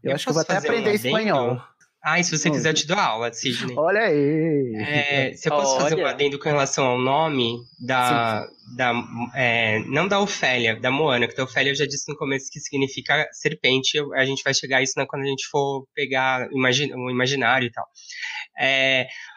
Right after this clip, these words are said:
Speaker 2: Moana, eu não tenho certeza, tá? Eu tô conjecturando aqui, eu descobri que tem uma cidade na Galícia que chama Moanha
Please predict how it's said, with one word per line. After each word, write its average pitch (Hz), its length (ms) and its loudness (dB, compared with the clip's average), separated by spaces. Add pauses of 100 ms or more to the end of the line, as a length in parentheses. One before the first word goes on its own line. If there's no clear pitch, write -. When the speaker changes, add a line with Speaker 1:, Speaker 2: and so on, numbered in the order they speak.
(140)
Speaker 2:
Moana, 180 640 4
eu 165 160 2
não 196 240 2
tenho 240 220 2
certeza, 165 720 0
tá? 131 320 0
Eu 139 100 0
tô 135 220 -6
conjecturando 139 720 0
aqui, 143 320 -2
eu 156 80 2
descobri 156 360 -2
que 180 80 -4
tem 196 80 -4
uma 202 120 2
cidade 151 380 -2
na 185 80 4
Galícia 147 380 2
que - 40 0
chama 165 380 2
Moanha 151 880 0